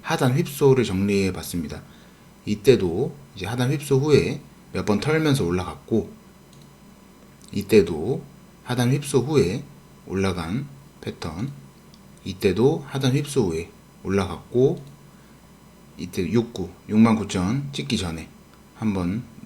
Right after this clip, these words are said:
나왔습니다. 그리고 이거 같은 경우는 하단 돌파 없이, 휩소 없이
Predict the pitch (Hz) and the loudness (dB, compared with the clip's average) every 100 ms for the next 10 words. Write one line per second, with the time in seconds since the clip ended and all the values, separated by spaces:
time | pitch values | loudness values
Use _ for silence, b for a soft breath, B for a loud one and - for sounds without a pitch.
0 | - 90 98 - 78 69 - - - - | -8 -6 -4 -6 -8 -10 -16 -20 -20 -20
1 | - - - 107 107 104 110 120 113 113 | -20 -20 -6 0 2 4 4 4 4 4
2 | 104 101 117 127 135 143 - - 143 139 | 2 2 2 4 2 0 -4 -4 2 4
3 | 104 98 104 85 - 92 170 - 110 - | 4 2 0 -4 -4 -2 -2 0 -2 -2
4 | - 87 104 | -4 -4 -4